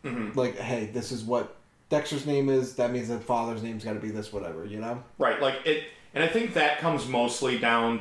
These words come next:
Speaker 1: to, uh, the page that you were looking at, um, because if you're looking at a page that it uses common sense, they're gonna understand that if your name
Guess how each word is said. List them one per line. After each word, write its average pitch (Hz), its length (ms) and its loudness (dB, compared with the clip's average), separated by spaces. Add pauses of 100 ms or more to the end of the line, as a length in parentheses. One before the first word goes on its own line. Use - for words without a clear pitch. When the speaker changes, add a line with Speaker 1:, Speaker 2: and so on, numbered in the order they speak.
(100)
Speaker 1:
to, 117 560 2
uh, 107 560 2
the 110 100 -4
page 110 680 -4
that 123 280 0
you 120 120 0
were 120 160 0
looking 120 480 0
at, 117 400 2 (680)
um, 104 400 2
because 117 300 0
if 110 120 -2
you're 131 160 2
looking 156 280 0
at 127 160 2
a - 40 -8
page 113 360 2
that 117 140 2
it 110 260 0
uses 127 400 -4
common 117 440 0
sense, - 720 -2 (300)
they're 131 80 4
gonna 135 140 2
understand 120 720 2
that 104 400 2 (640)
if 113 300 0
your 143 540 2
name 107 680 0